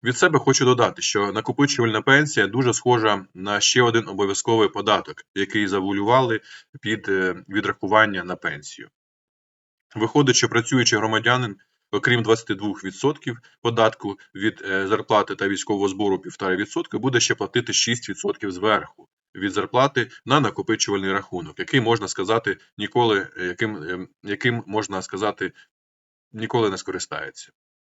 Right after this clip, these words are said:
П'яте. Наостанок скажу, що в нас немає бази для того, щоб ця пенсійна реформа працювала. Громадян не будуть захищати в судах, їх накопичення не будуть інвестувати, е, правильно,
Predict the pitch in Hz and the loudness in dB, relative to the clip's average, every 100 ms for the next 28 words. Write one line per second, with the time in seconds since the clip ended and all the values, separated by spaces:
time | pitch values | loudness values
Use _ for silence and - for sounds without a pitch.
0 | _ _ _ 151 139 - 87 - _ _ | _ _ _ 4 4 4 -8 -14 _ _
1 | 123 135 196 180 143 139 131 147 - 120 | -2 0 2 0 0 0 2 2 2 2
2 | 104 104 131 123 123 131 120 95 107 107 | 2 2 0 2 2 4 4 4 4 4
3 | - 87 90 - 117 98 87 - 110 98 | 4 -6 -4 0 0 -2 -6 0 0 0
4 | 92 104 92 90 - 123 123 98 95 - | -8 -10 -8 -8 -2 -2 -2 -4 -8 -8
5 | 90 85 80 - _ _ _ - 110 127 | -8 -8 -10 -18 _ _ _ -4 0 2
6 | 123 139 139 131 101 120 117 117 92 90 | 6 4 4 -2 -2 -2 0 -4 -4 -6
7 | - 95 95 87 - - 110 127 - _ | -4 -2 -4 -4 -6 -6 -4 -4 -6 _
8 | - 123 135 110 120 131 - 104 107 110 | -4 -2 0 -2 2 2 2 -2 -2 -2
9 | 117 95 78 95 92 - 101 98 - 82 | -2 -4 -8 -8 -8 -4 -2 -2 -2 -10
10 | - _ _ 87 85 82 131 131 117 110 | -16 _ _ -10 -6 4 6 6 2 -4